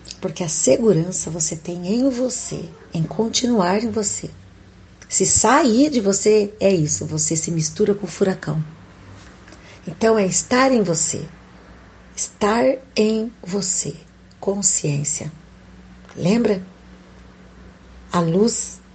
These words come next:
estará sempre ligada dessa consciência. Quando você está em você.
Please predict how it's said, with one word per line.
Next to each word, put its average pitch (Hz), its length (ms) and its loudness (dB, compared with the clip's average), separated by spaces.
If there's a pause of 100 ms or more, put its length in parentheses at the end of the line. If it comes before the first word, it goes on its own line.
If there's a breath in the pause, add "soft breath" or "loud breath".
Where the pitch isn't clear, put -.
(1300)
estará 190 360 0
sempre 247 540 0
ligada 160 520 2
dessa 151 280 -4
consciência. 147 640 -4 (680 loud breath)
Quando 160 240 0
você 156 260 -4
está 190 220 -2
em 208 60 4
você. 196 460 -4